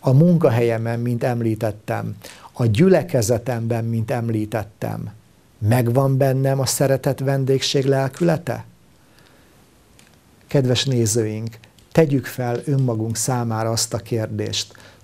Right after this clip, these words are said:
hogy az emberi kapcsolatainkban, páli értelemben mennyire vagyunk vendégszeretőek? Mennyire hatja át az életünket a vendégszeretetnek a lelkülete?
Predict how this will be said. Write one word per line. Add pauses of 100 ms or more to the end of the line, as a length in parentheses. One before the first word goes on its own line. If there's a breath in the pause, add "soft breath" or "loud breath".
hogy
az
emberi
kapcsolatainkban, (1000 loud breath)
páli
értelemben (460)
mennyire
vagyunk
vendégszeretőek? (1160 loud breath)
Mennyire
hatja
át
az
életünket
a
vendégszeretetnek
a
lelkülete?